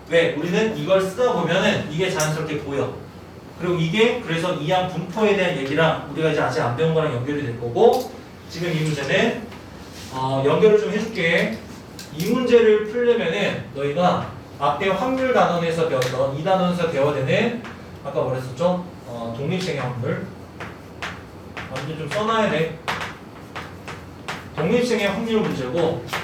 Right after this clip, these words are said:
이 독립생의 확률 문제가 나중에 지금 여기서 나왔을 때 우리가 이항 분포로도 연결이 돼. 자, 지금 요거 아직 우리 설명이 안 된 거고,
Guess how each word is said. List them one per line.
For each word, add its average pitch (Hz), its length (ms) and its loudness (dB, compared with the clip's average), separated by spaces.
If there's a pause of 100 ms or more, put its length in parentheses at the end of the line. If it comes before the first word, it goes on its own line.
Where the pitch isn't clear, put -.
(180)
이 190 220 0
독립생의 214 600 2
확률 214 360 0
문제가 143 800 2 (280)
나중에 190 640 2
지금 156 280 -4
여기서 165 440 2
나왔을 139 520 2
때 180 400 2
우리가 120 160 -6 (120)
이항 185 440 2
분포로도 143 520 4
연결이 139 420 -2
돼. 110 140 -8 (800)
자, 139 340 4
지금 185 760 4
요거 180 240 4
아직 - 300 4
우리 165 220 -2
설명이 226 420 0
안 - 180 -2
된 139 200 -4
거고, 156 580 2